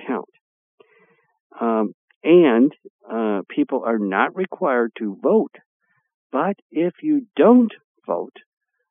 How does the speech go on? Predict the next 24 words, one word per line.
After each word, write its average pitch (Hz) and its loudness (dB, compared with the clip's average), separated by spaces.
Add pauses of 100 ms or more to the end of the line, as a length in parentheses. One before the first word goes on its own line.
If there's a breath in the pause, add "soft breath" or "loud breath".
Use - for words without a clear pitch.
(260)
in 208 0
one 190 4
election, - -6 (280)
the 113 -4
next 120 -2 (260)
time 90 -12 (340)
you're 123 0
gonna 123 2
be 110 -4 (140)
more 113 0 (240)
significantly 110 -6 (180)
tested, 113 -8
at - -16
least 113 -10
on 101 -6
the 90 -10
knowledge 123 -6 (140)
side, - -20 (120)
than 98 -12
you 92 -10 (140)
would 87 -10 (460)
have 87 -14 (100)
been 85 -18 (360)
otherwise. - -8